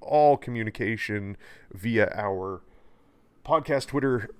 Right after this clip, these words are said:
account, which is at Versus Podcast, followed by the underscore. Above and beyond that, it's sunny. The tornadoes have left.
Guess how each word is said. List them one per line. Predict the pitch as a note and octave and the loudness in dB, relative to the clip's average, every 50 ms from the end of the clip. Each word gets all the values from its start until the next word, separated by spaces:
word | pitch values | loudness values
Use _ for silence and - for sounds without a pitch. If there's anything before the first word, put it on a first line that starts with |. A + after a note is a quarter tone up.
| - | -10
account, | - A#2+ - - A#2+ A2+ A2 - - | -10 -6 -2 -2 -2 -2 -2 -4 -6
which | A#2 A#2 - - | -6 -6 -4 -4
is | G#2+ F#2+ - - | -6 -6 -4 -2
at | C#3 C3+ A2+ G#2 | -2 -2 -2 -2
Versus | B2+ B2 - - - | -4 -6 -6 -6 -6
Podcast, | - F#2+ F#2+ G2 - - F#2+ F#2+ - | -4 -2 -2 -2 -2 -4 -4 -4 -4
followed | - G#2+ F#2 G2 G2 F2 F2 - | -4 -4 -4 -4 -6 -8 -10 -10
by | - G#2 G2+ G2 F#2 | -10 -8 -8 -8 -8
the | G2 A2+ A2 - - - - | -10 -10 -14 -14 -16 -16 -12
underscore. | - C3+ C3+ C3 B2+ C3 B2+ A#2 - - - - - _ - E3 D#3+ D#3 D#3 D#3 D3+ D3+ D3+ D3+ D3+ D3 - | -10 -8 -8 -4 -4 -4 -4 -4 -6 -8 -10 -10 -8 _ -2 0 2 2 2 0 -2 -2 -4 -6 -8 -8 -6
Above | G#2+ G2+ F#2 - - D3 C3+ | -8 -8 -6 -2 -2 -2 -2
and | G#2+ G2+ | -2 -6
beyond | F#2 F#2+ F2+ F2+ F2 E2 F2 | -8 -8 -8 -8 -10 -10 -10
that, | F2+ F2 F2 - - | -10 -10 -10 -12 -14
it's | - - - - - - | -20 -20 -20 -18 -14 -12
sunny. | - - - B2+ B2 A#2 A#2+ A#2 A#2 A2+ A2 - - - _ _ _ _ _ _ | -6 -4 -2 -2 -2 -2 -4 -6 -6 -8 -10 -14 -18 -20 _ _ _ _ _ _
The | - F#2+ | -12 -12
tornadoes | - - - F#2+ F#2 G#2 A2 A#2+ A#2 A#2 A2+ - | -8 -6 -8 -4 -2 -2 0 2 2 2 0 0
have | - A2+ G2+ F#2 | -4 -6 -6 -6
left. | G2 G2 G2+ G2 G2+ G2 - - - - - _ - - | -4 -4 -4 -4 -4 -6 -12 -18 -20 -20 -20 _ -20 -18